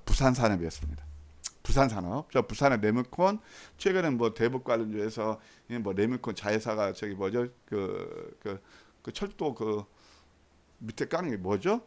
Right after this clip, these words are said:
그거, <laughs> 예, 그거 뭐 관련주에서 많이 오르고 그랬는데, 침목이라고 그러나? 침목은 아니죠. 그 뭐죠? 하여튼 나무, 나무가 아니니까. 그래서 하여튼 그 종목 가지고 원래 그 수량주 찍-, 그 뭐죠?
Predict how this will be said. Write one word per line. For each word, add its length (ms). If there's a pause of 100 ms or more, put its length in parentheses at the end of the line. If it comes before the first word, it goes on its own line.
(140)
그거, 320
<laughs> 720
예, 200
그거 280
뭐 180 (120)
관련주에서 500
많이 180
오르고 360
그랬는데, 720 (920)
침목이라고 540
그러나? 180
침목은 460
아니죠. 360
그 80
뭐죠? 480
하여튼 380 (200)
나무, 340 (120)
나무가 380
아니니까. 440 (540)
그래서 260
하여튼 320 (320)
그 140
종목 340
가지고 480
원래 300
그 280
수량주 360
찍-, 320
그 80
뭐죠? 460